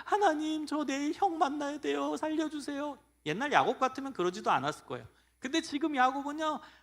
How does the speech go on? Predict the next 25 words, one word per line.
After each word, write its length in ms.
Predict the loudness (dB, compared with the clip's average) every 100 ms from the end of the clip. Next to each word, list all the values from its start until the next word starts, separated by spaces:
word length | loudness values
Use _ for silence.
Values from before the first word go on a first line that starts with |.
| _
겸손한 640 | 2 4 4 0 2 2 0
사람이 340 | -4 -8 -10
됐어요. 340 | -12 -14 -18 -12
"하나님, 420 | -4 2 2 2
발을 320 | 2 4 4 -2
붙들고 400 | -6 -8 -6 -4
살려주세요, 680 | -4 -2 -4 -6 -8 -6
살려주세요." 600 | -4 -4 -4 -6 -8 -8 -10 -14 _
그러니까 480 | -4 -2 -2 2 4
하나님의 480 | 4 4 4 2 -2
천사가 800 | -2 -4 0 2 4 4 2 2
와가지고 720 | 8 8 8 0 0 4 2 2 -8 -4
이제 240 | 2 8
야곱을 440 | 10 10 8 2 2
만나는데, 680 | 0 2 2 2 2 2 4
어떻게 300 | 0 2 2
하죠? 280 | 2 -4 -6 _ _
야곱과 460 | 6 6 6 0 0
하나님의 340 | 0 -2 -4
천사가 280 | -6 -2 -2
씨름하죠. 680 | -2 -4 -4 -4 -6 -10 -20 _ _ _ _ _ _
매달린 600 | 8 10 12 12 10 6
겁니다, 380 | 2 2 2 2
하나님의 340 | 2 -2 -4 -6
천사한테. 640 | -8 -10 -12 -16 -18